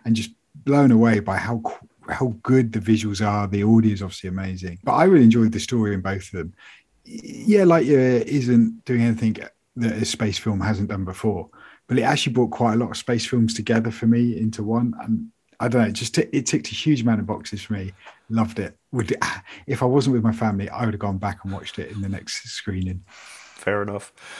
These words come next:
Speaker 2: Okay, I'm gonna change the subject and get away from that. The, uh, the, so a space thing that I've been thoroughly enjoying is Obi-Wan Kenobi. We're on the fifth episode of that on Disney Plus.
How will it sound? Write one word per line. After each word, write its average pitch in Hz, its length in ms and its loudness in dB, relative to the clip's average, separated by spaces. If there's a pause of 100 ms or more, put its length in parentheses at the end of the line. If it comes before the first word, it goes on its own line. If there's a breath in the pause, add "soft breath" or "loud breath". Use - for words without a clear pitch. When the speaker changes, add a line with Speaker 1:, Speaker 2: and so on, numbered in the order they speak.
(140 loud breath)
Speaker 2:
Okay, 156 280 6
I'm 123 160 4
gonna 135 140 6
change 143 240 4
the 117 40 0
subject 104 400 0
and 104 80 -4
get 92 120 -4
away 95 120 -6
from 101 140 -10
that. 92 220 -8
The, 113 220 -2
uh, 135 60 -2
the, - 240 -4
so 127 140 2
a 117 60 4
space - 340 6
thing 131 180 4
that 113 80 0
I've 110 180 4
been 101 140 -4
thoroughly 92 380 -4
enjoying 87 360 -10
is 87 80 -14
Obi-Wan 85 380 -12
Kenobi. 127 460 0
We're 113 180 0
on 101 60 -2
the 107 80 -4
fifth - 280 2
episode 104 380 0
of 95 80 -6
that 95 180 -6
on 95 80 -10
Disney 92 280 -10
Plus. - 360 -2